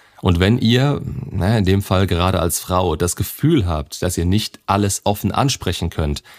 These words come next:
dann sag ich mal vorsichtig, überlegt euch, ob und wie ihr das lösen könnt.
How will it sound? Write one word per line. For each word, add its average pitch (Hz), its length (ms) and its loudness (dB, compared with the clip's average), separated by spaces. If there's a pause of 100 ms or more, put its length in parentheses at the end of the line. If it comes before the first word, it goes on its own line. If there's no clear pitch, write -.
(400)
dann 87 140 -6
sag 82 240 -2
ich 107 120 -4
mal 92 140 0
vorsichtig, 104 560 -2
überlegt 90 400 0
euch, 90 180 0
ob - 200 -4
und 90 220 -4
wie 92 100 2
ihr 87 140 0
das 85 200 0
lösen 80 280 2
könnt. 71 340 -6